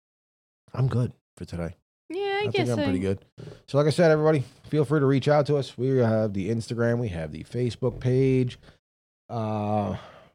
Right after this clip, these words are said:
Speaker 1: I was talking to somebody else. Yes, I am thinking about doing a dip job,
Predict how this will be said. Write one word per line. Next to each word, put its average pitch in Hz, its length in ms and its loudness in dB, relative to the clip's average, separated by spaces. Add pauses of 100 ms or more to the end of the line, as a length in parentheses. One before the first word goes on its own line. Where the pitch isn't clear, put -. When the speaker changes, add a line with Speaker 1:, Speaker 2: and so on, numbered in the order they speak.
(140)
Speaker 1:
I 90 40 -14
was 160 200 -4
talking 147 280 -4
to 131 60 0
somebody 120 380 -2
else. 117 340 0
Yes, 123 260 2
I 101 120 0
am 123 220 -2
thinking 127 380 -4
about 120 440 2 (760)
doing 127 300 2
a 110 220 2
dip 123 360 2
job, 143 500 4